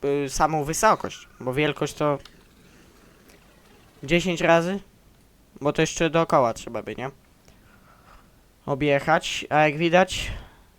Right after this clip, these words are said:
nie są one małe w porównaniu do tych dużych gór zwykłych.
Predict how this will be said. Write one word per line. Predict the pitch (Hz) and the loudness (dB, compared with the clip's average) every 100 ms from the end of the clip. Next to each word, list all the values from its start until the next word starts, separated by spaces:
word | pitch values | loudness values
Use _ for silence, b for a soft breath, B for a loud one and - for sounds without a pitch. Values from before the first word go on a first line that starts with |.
| _ _ _ _ - | _ _ _ _ -8
nie | 156 160 | -2 0
są | 160 | 2
one | 156 156 | 0 2
małe | 147 117 107 | 4 4 2
w | - | 0
porównaniu | 147 143 156 147 147 | -2 0 0 0 0
do | 139 | -2
tych | 143 127 | -2 -4
dużych | 135 123 - - _ _ _ _ _ _ _ | -4 -4 -10 -16 _ _ _ _ _ _ _
gór | - 117 120 127 _ _ - | -8 -6 -6 -8 _ _ -14
zwykłych. | 120 127 - 104 | -6 -6 -6 -10